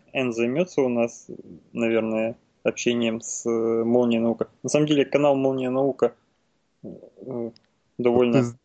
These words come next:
Speaker 1: продуктивный,
Speaker 2: знал о
Speaker 1: я с
Speaker 2: нем?
Speaker 1: него... Да, да, я с него брал информацию, ну, когда-то на предыдущих темах, то есть он мне встречается там и тут. По-моему, я в Твиттере подписан, если я не ошибаюсь, на, на них.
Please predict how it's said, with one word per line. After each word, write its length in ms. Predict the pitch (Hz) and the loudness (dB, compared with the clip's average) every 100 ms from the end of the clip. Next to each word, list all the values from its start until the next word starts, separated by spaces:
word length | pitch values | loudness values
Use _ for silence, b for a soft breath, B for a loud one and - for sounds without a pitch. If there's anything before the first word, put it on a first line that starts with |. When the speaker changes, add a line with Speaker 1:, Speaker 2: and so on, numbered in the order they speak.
| _ | _
Speaker 1:
продуктивный, 580 | - 139 127 110 147 143 | -2 2 2 4 4 4
Speaker 2:
знал 80 | 127 | 2
о 20 | |
Speaker 1:
я 40 | 117 | 2
с 40 | |
Speaker 2:
нем? 100 | 95 | 0
Speaker 1:
него... 240 | 143 143 - _ _ | -2 -8 -10 _ _
Да, 360 | 127 127 147 147 | 0 4 4 4
да, 200 | 123 139 | 2 2
я 240 | 120 127 139 | 2 0 -2
с 360 | - - - 147 | -6 -18 -12 -6
него 320 | 143 139 135 | 0 2 0
брал 380 | 123 139 131 131 | 4 4 4 2
информацию, 680 | - 127 131 127 - 117 - _ - | -2 0 0 -2 -2 -6 -6 _ -16
ну, 140 | 131 - | -14 -8
когда-то 380 | 127 123 117 120 | -4 -2 0 0
на 240 | 120 117 | 0 -2
предыдущих 600 | 117 127 127 156 196 - - | -2 -2 -2 0 -2 -4 -2
темах, 300 | 120 110 107 | -2 -2 -6
то 60 | - | -10
есть 120 | - | -6
он 80 | 123 | -2
мне 300 | 123 117 117 _ - | 0 0 -2 _ -20
встречается 600 | - 135 135 120 - 107 | -4 -2 4 2 2 -2
там 200 | 113 113 | -2 -2
и 60 | |
тут. 240 | 107 147 B B _ - | -2 -2 B B _ -2
По-моему, 320 | 127 127 123 | 2 4 4
я 180 | 113 107 | 2 0
в 60 | _ _ | _ _
Твиттере 360 | - 139 180 170 | -4 -2 0 0
подписан, 480 | - - 151 - 143 | 0 -6 -6 -8 -8
если 180 | 135 139 | -6 -6
я 60 | |
не 120 | 135 131 | -4 -6
ошибаюсь, 420 | - 135 131 123 | -6 0 -2 -2
на, 200 | 131 131 _ | -8 -10 _
на 220 | 131 131 127 | -16 -10 -8
них. 220 | 127 | -8